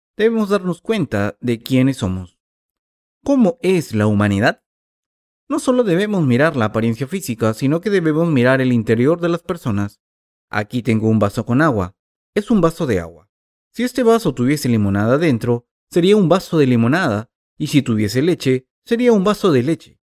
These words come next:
Sabemos que es un vaso de agua, pero según lo que tenga dentro puede ser un tipo de vaso de agua diferente. ¿Es la humanidad buena por naturaleza o mala? La Biblia dice que la humanidad es malvada y sucia por naturaleza.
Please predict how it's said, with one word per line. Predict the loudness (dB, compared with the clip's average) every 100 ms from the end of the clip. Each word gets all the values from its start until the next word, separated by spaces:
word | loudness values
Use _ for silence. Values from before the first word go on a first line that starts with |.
| _ _ _
Sabemos | 0 2 2 2 -2
que | -2 -2
es | 0
un | 0
vaso | 0 0 -2
de | 2
agua, | 2 2 -2 -6 _ _
pero | -2 0
según | 0 0 0 2
lo |
que | 0 0
tenga | 0 2
dentro | 0 0 -2 -4
puede | 0 0 0
ser | -2
un | -2 -2
tipo | -4 0 0
de | 2
vaso | 0 -2 -4
de | -2 0
agua | 2 2
diferente. | -2 -2 -6 -6 -10 -20 -20 _ _ _ _ _ _ _ _ _ _ _
¿Es | -2 0
la | 0 2
humanidad | 2 2 2 0 -2 -4
buena | -4 -2 -2
por | -4 -4
naturaleza | -4 -2 -2 0 -2 -4 -12 _ _
o | -2
mala? | 0 -2 -4 -10 _ _ _ _ _ _ _
La | -2
Biblia | 0 2 0
dice | -2 -4 -2 -2
que | 0
la | 2
humanidad | 2 0 0 -2 -4
es | -6
malvada | -2 -2 0 -2 -2
y | -4
sucia | -6 -6 -4
por | -2
naturaleza. | -2 -2 -2 -2 -4 -8 -12